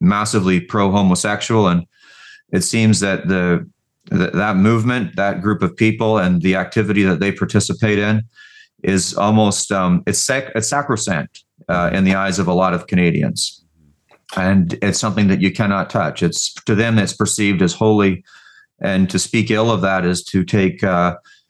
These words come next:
take their holy, um, uh, behavior in vain, I guess. And, and so this is,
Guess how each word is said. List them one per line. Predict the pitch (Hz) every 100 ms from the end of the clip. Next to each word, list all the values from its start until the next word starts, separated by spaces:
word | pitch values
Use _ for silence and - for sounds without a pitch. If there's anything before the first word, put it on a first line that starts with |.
| _ _ _
take | - 101 85
their | 95 92
holy, | 104 101 98 92 90 82 -
um, | - 92 90 87 85 110 - _ _ -
uh, | 65 87 87 85 92 - _
behavior | - 98 110 110 101 95
in | 90
vain, | 87 107 107
I | 85
guess. | 80 82 78 - - -
And, | 85 85 85 82 -
and | 85 87
so | - 92
this | 107 104
is, | 98 87 -